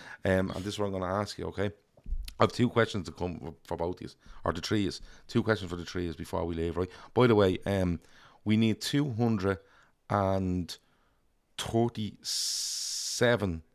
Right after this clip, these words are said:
likes in this show, the top six hundred or across two shows, which means that, um, Kieran Thorne will pay up his six hundred pounds, um, towards our charity thing. He told us to pick four shows over the month.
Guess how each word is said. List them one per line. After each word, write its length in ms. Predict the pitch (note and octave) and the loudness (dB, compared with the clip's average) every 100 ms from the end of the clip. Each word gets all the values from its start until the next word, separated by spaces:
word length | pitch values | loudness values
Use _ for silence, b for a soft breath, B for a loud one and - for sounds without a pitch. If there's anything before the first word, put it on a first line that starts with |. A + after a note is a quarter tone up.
| _ _ - | _ _ -4
likes 340 | F2+ F2 - F2+ | 0 0 0 -6
in 60 | |
this 140 | E2 E2 | -4 -4
show, 260 | - F2 | -2 -4
the 100 | F2 | -4
top 340 | - - F#2+ - | -6 -2 -2 -2
six 260 | - - - | -8 -8 -6
hundred 280 | F2 F2 E2 | -4 -2 -2
or 100 | E2+ | -2
across 480 | - G2 F#2+ F#2 | -2 2 2 2
two 140 | - F2 | -4 -6
shows, 340 | E2 E2 E2 - B B - | -4 -4 -4 -12 B B -8
which 180 | F#2+ - | -6 -2
means 360 | F#2 F2 E2+ D#2+ | 2 2 0 -2
that, 220 | E2+ E2+ | 0 0
um, 340 | E2+ E2 E2 - b b b b - | 2 0 -2 -6 b b b b -2
Kieran 280 | G2 F2+ E2+ | 2 2 2
Thorne 320 | - F2+ F2 | 0 0 2
will 280 | E2+ E2 D#2 - | 2 0 -4 -8
pay 240 | F2 F2 | -2 -2
up 140 | E2+ | -2
his 120 | E2 - | -4 -6
six 260 | F2+ - | -8 -8
hundred 260 | F2+ E2+ D#2+ | -6 -6 -6
pounds, 480 | E2 F2 E2+ - - b b b F#2 | -4 -2 -4 -6 -14 b b b -4
um, 200 | F2 E2 | -2 -2
towards 400 | E2+ E2 F2 E2+ | -4 0 0 0
our 60 | |
charity 400 | - F#2+ F2+ E2 | -2 0 0 -2
thing. 200 | F#2+ F#2+ | -6 -4
He 100 | F#2+ | 0
told 240 | G2+ B2+ C3+ | 6 8 6
us 80 | |
to 60 | - | 0
pick 120 | F#2+ | -10
four 240 | - F#2 F2+ | -4 -2 0
shows 240 | F2+ F2 | -2 -2
over 180 | F2 E2+ | -2 -2
the 60 | E2+ | 0
month. 220 | F2+ | -2